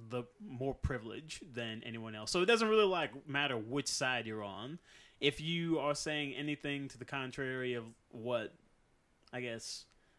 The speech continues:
another group is saying, then it's interpreted as you saying something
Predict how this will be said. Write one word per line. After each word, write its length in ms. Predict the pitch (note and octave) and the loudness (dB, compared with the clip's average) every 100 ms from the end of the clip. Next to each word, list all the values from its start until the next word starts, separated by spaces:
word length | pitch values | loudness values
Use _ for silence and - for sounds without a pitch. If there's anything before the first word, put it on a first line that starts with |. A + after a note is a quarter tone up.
| _ _ - | _ _ -8
another 360 | B2 C3+ C3+ B2+ | -4 -2 -2 -2
group 200 | A#2+ G2 | -4 -6
is 60 | |
saying, 440 | - A2+ G#2+ G#2+ A2+ _ _ _ _ | -6 -6 -6 -10 -14 _ _ _ _
then 240 | C#3+ D3+ D3+ | -2 0 0
it's 160 | C3+ | -2
interpreted 720 | C3 A#2+ - F3+ D#3 C3 B2 B2 | -4 -2 0 0 0 -2 -2 -2
as 280 | B2 A#2 | -2 -2
you 140 | A#2 C3 | -4 -4
saying 500 | - C3+ C3 B2+ B2 | -2 -2 -2 -4 -4
something 560 | C3 A#2+ A#2 A2+ A2 | -6 -6 -8 -8 -8